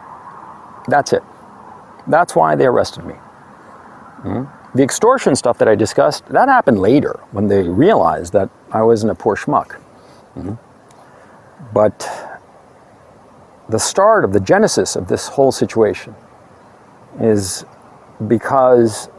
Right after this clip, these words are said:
I had an opinion that went against the narrative. And that's why I went to prison. And that's why, if I'm arrested again, I will die in prison.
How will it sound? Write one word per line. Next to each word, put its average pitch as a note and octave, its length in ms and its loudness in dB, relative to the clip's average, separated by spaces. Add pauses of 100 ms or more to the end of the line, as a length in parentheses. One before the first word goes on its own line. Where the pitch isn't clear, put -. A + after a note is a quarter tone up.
(100)
I C#3 200 2
had B2+ 540 2
an A2+ 160 0
opinion C3 500 2
that A2+ 140 2
went B2+ 320 0
against A#2 380 -2
the G2+ 60 -4
narrative. G#2 580 -4 (680)
And G#2+ 120 -2
that's D#3 220 2
why D#3+ 160 2
I D3+ 40 4
went D3 180 0
to C#3+ 60 -14
prison. C#3 500 -2 (1120)
And G#2+ 420 -2
that's C#3+ 300 0
why, C3+ 580 2 (2000)
if B2 120 0
I'm B2+ 160 2
arrested D3 400 2
again, D3+ 560 2 (160)
I B2+ 200 0
will B2 220 4
die D3 260 2
in G#2 160 0
prison. F2 300 -4